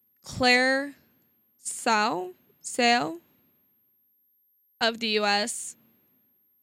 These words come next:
she had a rough short skate, but she came back in the free. She scored one eighty-two point eight one overall and finished in sixth.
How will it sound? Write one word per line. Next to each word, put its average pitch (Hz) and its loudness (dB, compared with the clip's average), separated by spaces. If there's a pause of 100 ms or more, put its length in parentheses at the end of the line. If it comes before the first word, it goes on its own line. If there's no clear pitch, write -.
(140)
she 254 0 (640)
had 254 4
a 247 4
rough 226 2
short 226 -4
skate, 294 0 (120)
but 233 0
she - -2
came 226 -2
back 214 0
in 294 -4
the 415 -4
free. 220 2 (240)
She - 0
scored 226 2
one 214 0
eighty-two 220 2
point 220 -4
eight 208 2
one 208 0
overall 214 0 (640)
and 220 0
finished 208 -2
in 185 -4
sixth. - -2